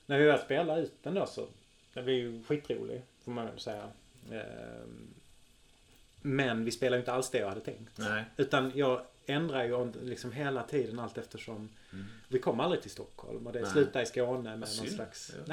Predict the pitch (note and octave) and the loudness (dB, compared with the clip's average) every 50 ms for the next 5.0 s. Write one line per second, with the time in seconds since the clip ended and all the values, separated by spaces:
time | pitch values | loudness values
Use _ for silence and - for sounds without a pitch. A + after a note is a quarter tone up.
0 | F#3+ A3+ C4 C#4 C4 C4 B3+ B3 G#3+ F#3 F3+ G#3+ G3 G#3 G3+ A3 A#3+ B3 G#3+ - | 4 4 6 6 8 8 8 8 8 10 10 10 12 12 12 12 10 10 8 8
1 | - A3 - - - - - - D#3+ D3+ - F3+ D#3 G3 G3+ F#3 E3+ F3 F3 G#3 | 8 8 8 8 4 -4 -2 2 4 8 8 10 12 12 12 12 12 10 8 8
2 | G3 G3 F3 - E3+ F3+ F3+ E3+ D3 D3+ D#3+ - - E3+ E3 D#3 D3 C3+ D3 F3 | 8 8 8 8 10 10 10 10 10 8 8 6 4 4 6 6 6 6 6 4
3 | G#3+ G#3+ - - - C#3+ C3 - - A3 E3+ - - - - - - - C#3+ C#3 | 4 2 2 -2 0 0 0 2 2 -2 -2 -2 -4 -14 -20 -18 -10 -4 -2 0
4 | C3 A#2+ A#2 A#2 A#2 A2+ D3 C#3+ A2+ G#2+ G#2+ G2+ A2 A2 G#2 G#2+ A2 G#2+ G#2 | 0 0 -2 -2 0 2 2 2 2 0 -2 -2 -4 -4 -4 -4 -2 0 2